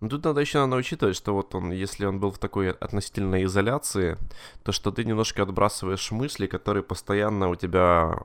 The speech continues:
маячат на заднем фоне, о которых даже не думаешь, но они постоянно тебя тревожат. То есть вот, допустим, отказаться от смартфона — это, мне кажется, уже насколько упростит жизнь и сделает ее качественнее в некоторых моментах,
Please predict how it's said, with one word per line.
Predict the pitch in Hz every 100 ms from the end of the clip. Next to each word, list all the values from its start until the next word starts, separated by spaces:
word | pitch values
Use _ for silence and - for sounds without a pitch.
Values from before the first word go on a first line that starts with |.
| -
маячат | 92 95 98 - -
на | 92
заднем | 92 87 90
фоне, | 104 95 82
о |
которых | 87 95
даже | 92 90 92
не | 95
думаешь, | 131 151 92 82 -
но | 82
они | 104
постоянно | - - 95 95
тебя | 82 85 92
тревожат. | - 87 87 73 -
То | 92
есть | 87
вот, | 92 85
допустим, | 90 95 - 87
отказаться | - 98 101 -
от | 87
смартфона — | - 92 - - 95 82
это, | 80 -
мне | 95 90
кажется, | 101 95 - 92 -
уже | 107 98 107 92
насколько | 85 90 - 104 95
упростит | 95 - 92 - 98 87
жизнь | 85 110 90 90
и | 78 90 87
сделает | 85 92 95 90
ее | 92 87
качественнее | - 90 - - 101 87
в | 85
некоторых | 87 - 85 90
моментах, | 90 87 80 57